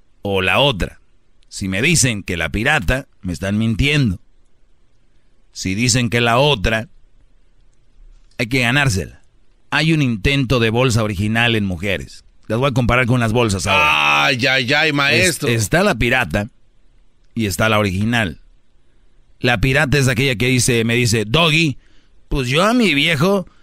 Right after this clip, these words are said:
Speaker 1: le doy su comida y cuando viene le doy de tragar y co-, a mí no me puede decir nada". Yo te les voy a decir algo.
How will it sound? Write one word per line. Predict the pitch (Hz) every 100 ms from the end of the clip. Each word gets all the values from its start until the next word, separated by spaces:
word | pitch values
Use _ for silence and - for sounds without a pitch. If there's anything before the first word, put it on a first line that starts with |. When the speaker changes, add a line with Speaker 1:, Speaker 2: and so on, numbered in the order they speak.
| - -
Speaker 1:
le | 143 135
doy | 131 165
su | 131 123
comida | 139 151 180
y | 151
cuando | 139 131 127
viene | 151 165
le | 143
doy | 120 143 156
de | 139
tragar | 90 117 123 143 180 202 170 - - - -
y | 143
co-, | 101 139
a |
mí | 135 175
no |
me | 175 120
puede | 165 156
decir | 117 147
nada". | 131 120 107 76 - - - - - - -
Yo | 107
te | 123
les |
voy | 117
a | 113
decir | 120
algo. | 110 92 78